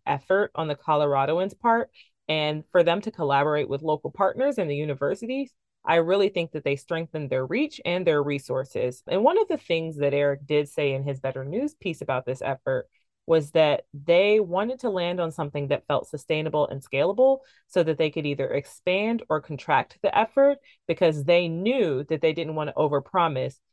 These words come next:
with the staff cuts that they'd had. And I thought that that was just so smart because a lot of times we take on a new thing and we write it in stone and say, "This is how it's gonna go."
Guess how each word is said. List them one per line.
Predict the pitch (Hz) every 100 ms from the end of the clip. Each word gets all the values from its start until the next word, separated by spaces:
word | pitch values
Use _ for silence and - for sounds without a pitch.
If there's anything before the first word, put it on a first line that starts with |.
| _ _
with | 151 147 -
the | 151
staff | 139 147 135 -
cuts | - -
that | - 135
they'd | 135 131
had. | 139 123 120
And | 139
I | 139
thought | 135 147 139
that | 143
that | 135
was | 135 -
just | 147 139
so | 165 156
smart | - 190 180 -
because | 151 151
a | 143
lot | 143 147
of | 143
times | 185 165 151
we | 151
take | 143 151
on | 143
a | 135
new | 135 135
thing | - 214 202 185 - - _ -
and | 151 147 143
we | 147
write | 147 160 147
it | 135
in | 135
stone | 131 - 190 185 185 165
and | 139
say, | 143 139
"This | 139 143
is | 143
how | 147 135
it's | -
gonna | 135 131
go." | 208 240 151 71